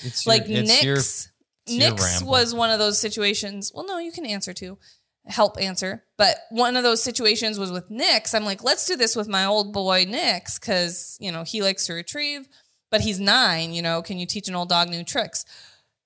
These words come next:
Speaker 2: That first throw, I was like, "He's on it," but he just kept going. He was like, "This is too short." So he ran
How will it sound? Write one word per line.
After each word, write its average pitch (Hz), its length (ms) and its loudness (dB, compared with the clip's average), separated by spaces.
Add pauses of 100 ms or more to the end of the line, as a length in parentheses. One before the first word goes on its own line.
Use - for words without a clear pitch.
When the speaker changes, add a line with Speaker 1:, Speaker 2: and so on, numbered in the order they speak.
(240)
Speaker 2:
That 277 260 4
first - 840 4 (180)
throw, 247 520 6 (1500)
I 233 80 6
was 240 120 2
like, 170 140 -4
"He's 277 400 -2
on 226 260 4
it," 165 160 -4 (500)
but - 80 0
he 113 180 -2
just - 280 0
kept - 300 0
going. - 560 -4 (260)
He 220 120 -2
was 247 160 2
like, 196 240 0 (580)
"This 427 220 4
is 494 200 2
too 262 200 0
short." 330 400 0
So 220 160 4
he 359 300 2
ran 214 800 0